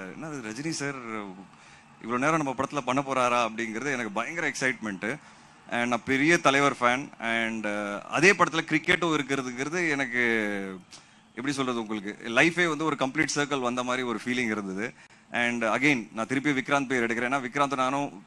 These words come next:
ஆ, ரொம்ப close ஃப்ரெண்ட்ஸ். ஆ, நிறைய ப-, வாட்டி வந்து படம் ஒண்ணா நடிக்கணும்னு ஆசைப்படுவோம்.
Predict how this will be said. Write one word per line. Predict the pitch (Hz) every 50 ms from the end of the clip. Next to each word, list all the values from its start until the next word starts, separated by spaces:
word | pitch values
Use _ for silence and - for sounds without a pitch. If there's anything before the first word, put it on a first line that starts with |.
| - -
ஆ, | 123 101 113 113 110 110
ரொம்ப | 113 123 143
close | 139 139 143 151 - -
ஃப்ரெண்ட்ஸ். | 135 131 139 139 - - - 90 113 110 107
ஆ, | 107
நிறைய | 107 110 107 120 127 127
ப-, | 120 123 120 117
வாட்டி | 117 117 117 127 123
வந்து | 117 120 123
படம் | - 120 117 120 127 127 120 113 110 107
ஒண்ணா | 110 117 120
நடிக்கணும்னு | 123 117 113 120 131 127 123 131 123 113 113
ஆசைப்படுவோம். | 117 - 110 101 107 101 104 117 135